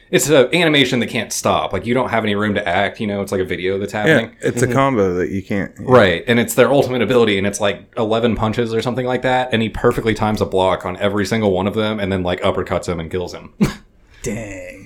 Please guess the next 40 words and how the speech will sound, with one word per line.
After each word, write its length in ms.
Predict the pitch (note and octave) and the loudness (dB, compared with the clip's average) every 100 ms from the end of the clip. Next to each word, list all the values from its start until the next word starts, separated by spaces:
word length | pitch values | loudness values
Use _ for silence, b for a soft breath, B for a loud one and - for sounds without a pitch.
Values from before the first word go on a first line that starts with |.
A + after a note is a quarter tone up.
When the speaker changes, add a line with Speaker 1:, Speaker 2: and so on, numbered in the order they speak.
| - | -6
Speaker 1:
And 140 | C#3 B2 | 0 2
it's, 140 | - | 4
like, 340 | B2 G#2 - - | 6 6 0 -4
the 200 | A#2+ A#2+ | 2 4
finals 400 | G2+ G2+ G2 F2+ | 4 4 2 2
of 80 | F#2 | 0
a 40 | |
tournament 400 | - F#2+ F#2 F2+ | 0 -2 -2 -2
or 60 | F2+ | -2
something, 340 | F#2 F2 F2 | -2 -2 -2
and 80 | F#2 | -2
he 60 | |
just, 220 | G#2 G2 A2+ | 0 0 2
like, 320 | F#2+ F2+ - - | 0 0 -10 -2
literally 340 | C3 C3+ C3 B2 | 2 4 4 6
blocks 300 | B2 A#2+ - | 6 6 4
everything 520 | A2+ A#2+ B2 A#2+ A2 | 0 2 4 4 2
in 60 | |
an 100 | A2 | 2
ultimate 320 | G#2+ G#2+ A#2 G#2 | 2 0 0 0
ability 480 | G#2 G2+ F#2+ F#2+ | 2 2 2 2
and 80 | F#2 | 2
then 240 | F#2+ F2+ F2+ | 0 -2 -2
punches 320 | G2+ F2 F2 | -4 -2 -6
him 140 | F2 | -6
once 320 | F2+ E2+ D#2+ | -8 -10 -12
and 100 | F#2 | -14
wins. 260 | F2+ E2+ F2 _ B B B B B B B B B - | -12 -14 -16 _ B B B B B B B B B -8
Speaker 2:
Yeah. 240 | G2+ F#2 - - - - _ | -6 -6 -10 -16 -20 -20 _
Speaker 1:
But, 300 | B2 A2 F#2 | -4 0 2
Speaker 3:
Well, 160 | - D#3 | 2 4
Speaker 1:
yeah. 60 | F2+ | 4
Speaker 3:
he's 100 | B2+ | 2
like 160 | G#2+ | 2
One 220 | G#2 A#2 | 2 0
Punch 260 | A#2+ G2+ - | 0 -4 -4
Man. 320 | F2+ F2+ F2+ - - | -6 -8 -10 -10 -2
Speaker 1:
Yeah. 240 | G#2 E2 | 0 -2
Speaker 3:
That's 140 | - A#2 | -8 -4
awesome. 400 | A2 - - | -2 -2 -4